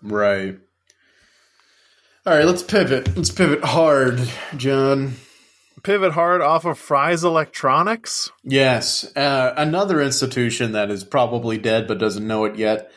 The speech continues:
Speaker 1: Uh, the Oscar Academy Awards. <laughs>
Speaker 2: The Oscar, wait, I don't know if we'll have time to cover this. Just so everyone knows,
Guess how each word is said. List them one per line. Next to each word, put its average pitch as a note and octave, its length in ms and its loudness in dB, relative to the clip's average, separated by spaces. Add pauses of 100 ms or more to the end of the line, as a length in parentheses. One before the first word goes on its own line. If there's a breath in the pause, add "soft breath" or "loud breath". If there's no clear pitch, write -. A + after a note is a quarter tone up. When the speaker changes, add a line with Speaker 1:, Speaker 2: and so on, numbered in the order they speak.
(300 loud breath)
Speaker 1:
Uh, A#2 220 0
the B2+ 240 -4
Oscar E3+ 920 0
Academy E3+ 520 -2
Awards. C#3+ 920 0 (120)
<laughs> - 60 -6
Speaker 2:
The F#3+ 320 0
Oscar, G3+ 640 -2 (280 loud breath)
wait, D3 320 0
I E3+ 140 2
don't A3+ 120 2
know A3+ 180 2
if - 100 -10
we'll G3+ 100 2
have F#3 120 0
time E3 280 0
to D#3 80 0
cover C#3+ 320 0
this. B2 180 -2
Just - 280 0
so A3+ 140 2
everyone F3+ 380 0
knows, E3+ 380 0